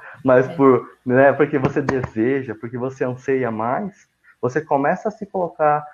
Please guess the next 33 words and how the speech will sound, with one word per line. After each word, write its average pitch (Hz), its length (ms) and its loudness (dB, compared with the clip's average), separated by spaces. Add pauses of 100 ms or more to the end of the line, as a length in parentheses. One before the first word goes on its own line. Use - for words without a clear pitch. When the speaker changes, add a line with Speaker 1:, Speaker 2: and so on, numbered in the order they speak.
(160)
Speaker 1:
na 123 80 -4
postura 185 560 -4
proativa 180 760 0
de 127 100 -6
construir 147 400 -4
a 120 60 -2
sua 127 180 -6
realidade. 110 720 -2 (320)
E - 220 0
só - 260 0
por 175 260 0
isso 147 220 -2
a 147 60 2
gente 147 140 -4
já 143 120 -2
tem 147 180 -2
dois 139 200 2
caminhos. 190 500 -4 (420)
As 104 140 0
pessoas 107 320 0
que - 80 -4
ainda 98 140 0
estão 101 160 -4
dormindo 139 520 4
e 285 60 2
que - 60 -8
vão, 170 260 2
vão 160 220 2
ser 180 140 4
reativas 180 640 4
ao 190 80 4
que 190 100 0
acontecer. 196 640 -2